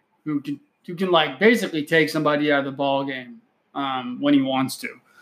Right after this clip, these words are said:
So that's always a nice little, nice little thing to have. A D,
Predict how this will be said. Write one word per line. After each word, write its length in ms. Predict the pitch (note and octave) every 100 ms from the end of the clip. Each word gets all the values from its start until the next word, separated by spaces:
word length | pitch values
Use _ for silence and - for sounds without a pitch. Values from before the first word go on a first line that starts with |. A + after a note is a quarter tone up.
| _ _
So 60 |
that's 240 | D#3 D#3+ D#3+
always 240 | D#3 C#3+
a 20 |
nice 320 | C3+ C3 B2+ C#3
little, 220 | C3 - _ _ -
nice 220 | D#3 C3+ C#3
little 140 | C3
thing 160 | C3+ B2+
to 80 | A#2+
have. 320 | B2 A#2+ - _ _ _ _ -
A 180 | F3+ G#3
D, 360 | F#3+ C#3+ -